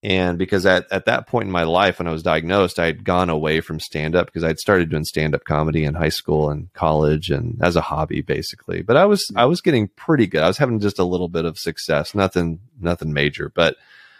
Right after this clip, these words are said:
then I got away from it when I started getting into my, like, uh, um, clinical rotations. But then I had this cancer diagnosis, and I was like,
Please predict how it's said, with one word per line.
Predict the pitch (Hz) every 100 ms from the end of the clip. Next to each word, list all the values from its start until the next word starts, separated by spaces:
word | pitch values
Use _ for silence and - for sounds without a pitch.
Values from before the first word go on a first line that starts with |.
| _ _ -
then | 147
I | 165
got | 147
away | 123 120 156
from | - 87 78
it | 80
when | 90
I | 85 82 82
started | - 90 82 82
getting | 80
into | 80
my, | 82 78
like, | 76 76 - -
uh, | 50 50 - _ -
um, | 50 50 - - _ _
clinical | - 113 90 87
rotations. | 78 98 85 - 82 80 - _ _ _ _ -
But | -
then | 110
I | 101
had | 98 95
this | 90 -
cancer | 101 90 85
diagnosis, | 82 78 82 87 - 73 -
and | 78
I |
was | 78
like, | 76 71